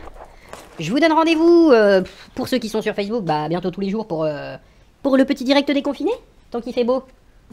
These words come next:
Bon, même s'il fait pas beau, de toute façon, on ira se foutre dans une cave. Ah, on va peut-être pas capter dans les caves. On va voir. On va voir. J'ai vu aussi, enfin je le savais depuis longtemps, mais qu'on pouvait faire des directs sur YouTube.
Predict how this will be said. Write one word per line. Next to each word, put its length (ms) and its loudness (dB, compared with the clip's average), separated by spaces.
Bon, 80 -8
même 140 -2
s'il 120 -6
fait 80 -18
pas 120 -4
beau, 80 -4
de 60 0
toute 100 -10
façon, 180 -10
on 20 -8
ira 120 -10
se 80 -16
foutre 100 -14
dans 80 -12
une 80 -12
cave. 220 -12
Ah, 80 -12
on 40 -8
va 80 -10
peut-être 120 -20
pas 80 -16
capter 220 -14
dans 40 -14
les 80 -16
caves. 140 -18
On 60 0
va 80 6
voir. 200 0
On 40 -8
va 80 -2
voir. 180 -4
J'ai 100 2
vu 120 2
aussi, 280 0
enfin 160 -2
je 60 -8
le 60 -2
savais 160 -4
depuis 120 -10
longtemps, 200 -8
mais 80 -8
qu'on 100 -4
pouvait 180 -4
faire 120 -2
des 80 -2
directs 280 -4
sur 140 -4
YouTube. 260 -6